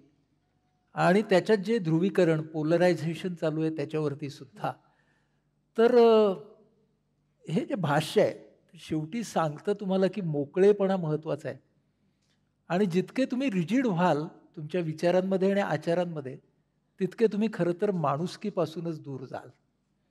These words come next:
धप्पाचा हा सगळा अनुभव मांडताना त्याच्यामध्ये थोडंसं साहस होतं, एका तऱ्हेचे विचार तू मांडत होतास आणि त्याचा कदाचित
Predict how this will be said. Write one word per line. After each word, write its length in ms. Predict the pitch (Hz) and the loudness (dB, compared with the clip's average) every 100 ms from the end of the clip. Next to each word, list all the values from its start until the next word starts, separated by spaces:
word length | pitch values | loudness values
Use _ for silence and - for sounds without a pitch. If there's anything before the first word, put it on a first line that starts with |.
| _ _ _ _ _ _ _ 165 | _ _ _ _ _ _ _ 0
धप्पाचा 540 | 170 170 - 269 277 | 0 0 2 4 6
हा 180 | 240 247 | 4 4
सगळा 420 | 247 208 196 226 226 | -2 -2 2 2 2
अनुभव 580 | 185 175 151 160 139 127 - _ - | -2 -4 -2 -2 -2 -4 -14 _ -14
मांडताना 840 | 139 143 147 151 156 185 165 127 - _ _ _ _ _ _ _ _ _ | -8 -6 -6 -6 0 0 2 -2 -6 _ _ _ _ _ _ _ _ _
त्याच्यामध्ये 380 | 160 180 220 247 - | -6 -4 -4 -6 -8
थोडंसं 360 | 185 196 233 | -4 -4 -2
साहस 540 | 214 - 175 151 190 - | -4 -2 -2 0 -2 -6
होतं, 220 | 139 120 - _ _ _ _ _ _ - | -16 -20 -20 _ _ _ _ _ _ -10
एका 240 | 147 175 170 | -4 -2 0
तऱ्हेचे 420 | 170 156 180 196 196 | 0 0 0 0 -2
विचार 520 | 147 147 - 190 190 | -2 -6 2 4 4
तू 380 | 185 196 196 190 _ _ _ | 0 -8 -10 -12 _ _ _
मांडत 440 | 170 143 147 165 156 | -6 -4 -2 -4 -4
होतास 260 | 135 120 - - _ _ _ _ _ _ _ | -10 -12 -14 -20 _ _ _ _ _ _ _
आणि 200 | 156 175 | 0 2
त्याचा 400 | 180 190 165 220 | 4 4 4 4
कदाचित 600 | 220 170 190 208 208 170 | 0 2 4 2 2 -2